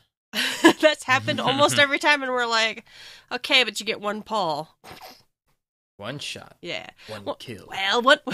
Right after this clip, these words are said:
Speaker 1: <laughs> one guy was his alt. It would have been nice if he had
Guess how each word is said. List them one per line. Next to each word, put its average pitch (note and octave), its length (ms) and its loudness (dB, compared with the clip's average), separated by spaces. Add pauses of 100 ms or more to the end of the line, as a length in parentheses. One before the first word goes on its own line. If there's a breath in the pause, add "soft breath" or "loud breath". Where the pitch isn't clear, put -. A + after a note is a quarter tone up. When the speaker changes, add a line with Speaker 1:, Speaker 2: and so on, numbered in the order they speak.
Speaker 1:
<laughs> - 160 -6
one F4+ 320 2
guy G3 240 2
was F3 240 -6
his F3+ 160 -10
alt. F3+ 480 -8 (500 soft breath)
It A3 60 -10
would G3+ 80 -4
have F#3+ 80 -8
been F#3+ 120 0
nice F#3 260 2
if F#3+ 120 -14
he D#3+ 380 -8
had - 120 -16